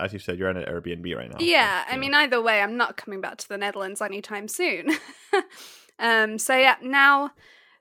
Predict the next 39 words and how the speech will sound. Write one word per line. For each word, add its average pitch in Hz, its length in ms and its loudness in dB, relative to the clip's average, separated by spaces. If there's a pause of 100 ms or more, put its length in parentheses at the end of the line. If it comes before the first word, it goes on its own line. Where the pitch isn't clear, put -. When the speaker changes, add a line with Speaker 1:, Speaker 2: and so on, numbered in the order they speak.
(200)
Speaker 2:
we 294 300 0 (120)
might 294 220 0
not 302 160 0
be 302 160 0
together 302 420 -2
in 247 100 -2
the 262 80 -6
same 254 280 -8
room 302 160 -4
for - 120 -8
a 196 40 -2
long 190 200 -6
time 196 500 -8 (180)
recording, 208 520 -10
so 196 200 -10
that's 196 180 -8
kind 208 220 -14
of 196 40 -20
weird. 127 320 -10
Speaker 1:
Yeah, 90 180 -8
for - 180 -20
quite 90 400 -10
a 87 40 -12
while, 90 380 -8
un-, 101 200 -10
unless 107 420 -4
I 95 100 -2
go 92 380 -4 (100)
to 98 120 -12
visit 95 380 -8
you, 87 340 -10 (460)
you 95 120 -6
know, 85 100 -4
once 82 260 -12
covid, 87 460 -4 (380)
uh, 76 380 -10 (800)
restrictions - 540 -12
obviously 71 400 -10
allow, 90 400 -10